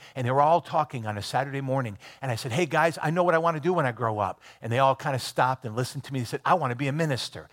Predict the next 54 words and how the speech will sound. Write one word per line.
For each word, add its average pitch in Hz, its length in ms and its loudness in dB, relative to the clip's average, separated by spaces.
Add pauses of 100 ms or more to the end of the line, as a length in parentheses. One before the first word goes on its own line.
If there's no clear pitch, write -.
(140)
I 170 120 0
wanna 127 180 2
be 127 120 0
a 120 40 -4
pastor." 135 500 -4 (260)
And 113 120 -6
they 113 60 -2
all 139 320 8
laughed 139 340 0
out 131 220 -8
loud, 110 320 -4
just 147 240 -6
like 143 100 -4
they 135 140 -4
did 120 180 -6
with 120 80 -4
that 120 160 -2
little 107 160 -8
boy. 92 320 -10 (300)
Not 196 240 2
that 180 120 -2
they 147 120 -2
didn't 110 240 -4
love 120 200 4
me 127 140 -4
or 101 60 -8
care 139 280 -2
for - 140 -16
me, 139 200 -4 (260)
but 180 100 0
they 185 80 -2
all 175 160 6
just 139 220 -6
thought, 139 260 4 (160)
"Well, - 80 -16
that's 127 240 0 (220)
out 98 160 -2
of 92 100 -10
nowhere. 101 540 -2 (180)
That's 131 220 0
kind 107 180 -4
of 98 80 -10
crazy." 90 460 -12 (240)
But - 120 -12
you 135 60 -2
know 156 120 0
what, 175 180 -2
folks? 175 260 -2 (460)
I 180 200 -2
knew 135 220 2
God 127 200 0
had 120 100 -4
called 160 280 -4
me 143 100 -6